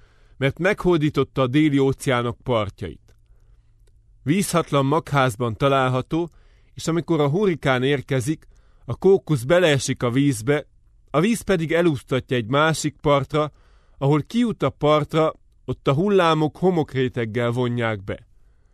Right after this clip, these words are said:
Amikor a mag kicsirázik, akkor egy ideig a saját belső vizét használja fel,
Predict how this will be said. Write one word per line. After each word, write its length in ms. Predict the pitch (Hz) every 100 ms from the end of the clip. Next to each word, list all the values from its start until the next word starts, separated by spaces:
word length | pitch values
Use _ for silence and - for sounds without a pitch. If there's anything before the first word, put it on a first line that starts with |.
| _ _ _ _
Amikor 380 | - 190 185 185
a 60 | 160
mag 240 | 214 254
kicsirázik, 880 | - 202 - 147 127 117 123 151 - _
akkor 240 | 143 - 139
egy 160 | 139
ideig 320 | 185 170 147
a 60 | 139
saját 460 | - 185 190 160 127
belső 440 | 160 156 - 139
vizét 400 | 135 139 127 107
használja 520 | 123 117 - 120 120
fel, 360 | 107 151 156